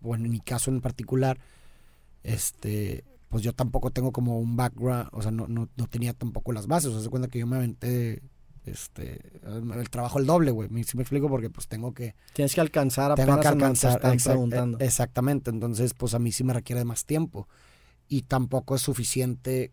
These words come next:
Speaker 1: con, o sea, sí, sí te incitan a que tengas que buscar por otros lados otras explicaciones y demás para sustentar las respuestas de los, de los
Speaker 2: ¿Y te,
Speaker 1: trabajos.
Speaker 2: te las califican?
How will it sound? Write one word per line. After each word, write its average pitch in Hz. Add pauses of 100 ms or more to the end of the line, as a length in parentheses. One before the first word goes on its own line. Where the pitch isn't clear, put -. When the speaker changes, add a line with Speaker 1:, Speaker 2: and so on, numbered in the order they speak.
(120)
Speaker 1:
con, 110
o -
sea, 120
sí, 123
sí 123
te 135
incitan 131
a 127
que 120
tengas 120
que -
buscar 117
por 120
otros 117
lados 113 (560)
otras 123
explicaciones 120
y -
demás 110
para 107
sustentar -
las 98
respuestas -
de 107
los, 95
de 110
los 123
Speaker 2:
¿Y 147
te, 143
Speaker 1:
trabajos. 160
Speaker 2:
te 151
las 143
califican? 135